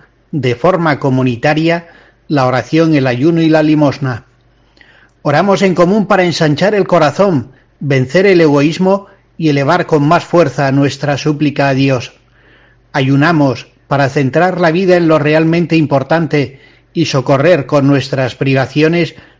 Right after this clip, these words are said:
a quienes más lo necesitan. Damos limosna para que nadie quede excluido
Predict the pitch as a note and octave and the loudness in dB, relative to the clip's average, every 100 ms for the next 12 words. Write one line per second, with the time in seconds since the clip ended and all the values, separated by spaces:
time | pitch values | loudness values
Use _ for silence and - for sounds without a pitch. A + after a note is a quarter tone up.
0 | _ D#3+ C#3+ D3+ C#3+ C#3 B2 - D#3+ D3 | _ -6 -2 0 2 0 -2 -6 -2 0
1 | E3+ - - D#3 C#3+ C#3+ C#3 C3+ D3 C3+ | 0 -4 -4 -2 0 0 -2 -4 -2 -2
2 | C3 A#2 - _ _ _ _ _ _ _ | -2 -4 -12 _ _ _ _ _ _ _
3 | _ - C#3+ D#3+ D#3 C#3+ C#3+ D#3 E3 D#3+ | _ -2 0 2 0 0 0 2 0 0
4 | C#3+ A#2 - _ _ _ - C3+ C3 C#3 | -2 -4 -14 _ _ _ -4 -4 0 2
5 | D#3+ F3 E3 B2 E3+ E3 D#3 - - C#3 | 2 2 0 2 0 2 0 -2 -2 0
6 | F3+ D#3 A#2+ - | 2 0 -2 -8